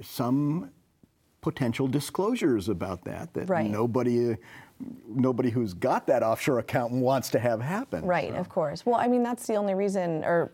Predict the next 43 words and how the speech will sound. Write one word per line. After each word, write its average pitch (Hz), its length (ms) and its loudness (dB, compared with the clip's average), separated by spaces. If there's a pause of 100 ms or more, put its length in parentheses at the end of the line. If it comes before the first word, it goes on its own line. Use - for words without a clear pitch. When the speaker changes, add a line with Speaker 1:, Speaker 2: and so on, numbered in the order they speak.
(120)
Speaker 2:
you 208 140 0
know, 202 220 0
what 190 180 0
I 190 180 2
came 190 260 -4
to 175 80 -2
the 170 80 -2
conclusion, 175 500 -4
I 160 80 -6
couldn't 196 300 -4
think 196 180 -6
of 185 80 -4
a 151 240 -2
really 156 400 -2 (140)
good 160 180 -4
reason 175 360 -4
why 214 120 -6
anyone 226 320 -2
would 233 120 -2
have 220 200 -8
money 233 240 -2
<laughs> 240 60 -4
offshore. 247 280 -4
Speaker 1:
Mm. 269 800 2
Speaker 2:
I'm 277 120 6
sure 330 200 0
there 330 140 2
are 226 180 4
good 277 120 2
Speaker 1:
You're 269 140 4
a - 80 2
good 294 160 2
Speaker 2:
reasons. 349 180 4
Speaker 1:
person. 127 540 2
<laughs> 247 60 6
Speaker 2:
Um, 226 380 4
but 220 180 2
it 220 140 2
does 247 260 2
seem, 220 440 0
you 208 80 0
know, 196 180 0
it's, - 400 -4